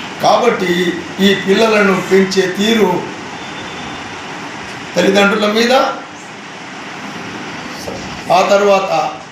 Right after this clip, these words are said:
ఉపాధ్యాయుల మీద, ఆ తర్వాత సంఘములో ఉన్నటువంటి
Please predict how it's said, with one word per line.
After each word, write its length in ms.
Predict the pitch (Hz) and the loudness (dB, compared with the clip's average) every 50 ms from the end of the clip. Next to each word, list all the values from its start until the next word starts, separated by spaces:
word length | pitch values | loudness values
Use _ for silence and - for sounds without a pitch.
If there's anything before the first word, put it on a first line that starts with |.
| - - - - - - - - - - 180 | -18 -18 -18 -18 -18 -18 -16 -14 -10 -6 -6
ఉపాధ్యాయుల 680 | 165 170 202 208 214 190 165 190 208 220 233 240 233 | -2 2 2 4 4 4 2 2 2 4 4 2 2
మీద, 240 | 226 233 247 247 269 262 262 - - - - - - - - - - - - - - | 0 0 2 4 4 4 4 4 2 -2 -4 -10 -14 -16 -18 -18 -18 -18 -10 -2 2
ఆ 120 | 170 185 190 | 2 2 4
తర్వాత 600 | 190 190 180 180 175 170 170 170 170 165 165 160 | 2 0 0 2 2 2 2 2 2 0 0 2
సంఘములో 600 | - - 208 220 226 214 220 220 220 220 208 208 | 2 2 2 4 4 4 4 2 2 2 2 2
ఉన్నటువంటి 840 | 202 196 190 190 185 185 185 185 180 175 175 175 175 165 165 - | 2 2 2 2 2 2 0 0 0 0 0 2 4 4 2 2